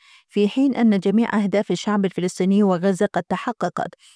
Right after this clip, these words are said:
وهو ما يعتبر انتصارًا عظيمًا." وفي الختام قال العميد حاجي زادة:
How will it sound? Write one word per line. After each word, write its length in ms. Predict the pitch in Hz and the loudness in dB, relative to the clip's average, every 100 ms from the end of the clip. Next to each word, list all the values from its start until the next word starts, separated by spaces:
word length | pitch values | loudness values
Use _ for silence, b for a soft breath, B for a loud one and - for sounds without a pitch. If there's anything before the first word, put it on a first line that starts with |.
| _ | _
وهو 360 | 180 185 190 226 | -2 2 2 4
ما 200 | 214 165 | 2 2
يعتبر 520 | 165 196 208 190 180 | 0 0 -2 -2 -2
انتصارًا 640 | 175 165 175 220 240 196 175 | -2 -4 -4 -2 0 0 -2
عظيمًا." 560 | 160 185 240 190 - - _ b b b _ | -4 -2 -2 -2 -4 -10 _ b b b _
وفي 200 | 208 233 | -2 -2
الختام 480 | 220 247 269 240 226 - | -2 -4 -2 -4 -4 -4
قال 180 | 185 | -2
العميد 420 | 180 175 190 214 - | 0 -2 0 0 0
حاجي 380 | 214 208 208 | -4 -2 0
زادة: 380 | 214 220 175 - | 0 0 -2 -6